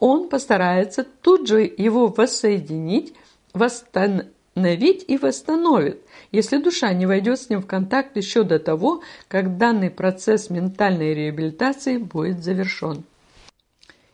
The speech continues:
Если же контакт удается наладить, и он оказывается достаточно длительным и стабильным, тогда в жизни ученика наступает долгий трудный период эмоционального анализа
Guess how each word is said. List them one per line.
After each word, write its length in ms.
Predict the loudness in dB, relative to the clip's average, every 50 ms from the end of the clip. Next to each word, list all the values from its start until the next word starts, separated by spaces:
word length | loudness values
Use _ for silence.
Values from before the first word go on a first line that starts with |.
| _ -4
Если 460 | 0 4 4 4 4 2 2 2 2
же 120 | 2 0
контакт 580 | 2 2 2 2 2 0 0 -2 -2 -2 -4 -10 _ _ _ _ _ _
удается 540 | -2 0 2 4 6 6 4 4 2 0 0
наладить, 760 | 2 2 2 2 2 2 2 2 0 0 -4 -6 -10 -14 _ _
и 80 | -2 0
он 160 | 0 2 2
оказывается 600 | 2 2 2 2 2 4 2 2 2 2 0 0
достаточно 760 | 0 0 0 0 0 0 0 0 0 -4 -4 -2 -2 0 -2
длительным 760 | -2 -2 -2 0 0 2 0 0 2 0 0 2 0 -2 -4 -6
и 120 | -8 -10
стабильным, 680 | -10 -6 -2 -2 -2 0 2 2 2 4 4 2 0 -2 -8 -16 -20 -20 _ _
тогда 380 | -2 0 2 4 4 6 6 6
в 80 | 4 4
жизни 320 | 4 4 4 6 4 4
ученика 460 | 4 2 2 0 0 0 2 2 2
наступает 760 | 4 2 2 0 -2 -2 0 2 2 4 2 2 -2 -4 0
долгий 500 | 2 4 4 6 4 4 2 2 0 0
трудный 440 | 0 0 0 2 2 2 2 2 0
период 500 | 0 -2 0 0 2 2 2 2 0 0
эмоционального 840 | -2 -2 -2 -2 -2 0 0 2 2 2 4 4 4 2 2 2
анализа 720 | 2 2 2 2 2 2 2 2 0 0 0 -2 -2 -2